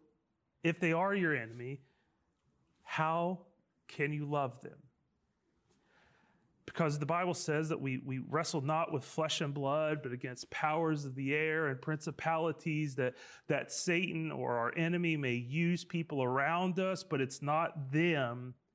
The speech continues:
It's more of the enemy using them. That we can love those people who are difficult around us.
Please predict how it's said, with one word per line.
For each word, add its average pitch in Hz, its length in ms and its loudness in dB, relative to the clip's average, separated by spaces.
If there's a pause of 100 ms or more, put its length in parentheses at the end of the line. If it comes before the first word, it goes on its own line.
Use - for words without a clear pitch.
(500)
It's - 240 -6
more 143 240 0
of 143 80 -2
the 143 200 0
enemy 139 220 -2
using 127 540 -4
them. 50 180 -16 (680)
That 123 120 -2
we 151 220 4
can 165 200 -2
love 143 420 0
those 147 240 0
people 151 580 0 (320)
who 147 160 0
are 139 80 2
difficult 135 640 -2
around 127 440 -2
us. - 340 -10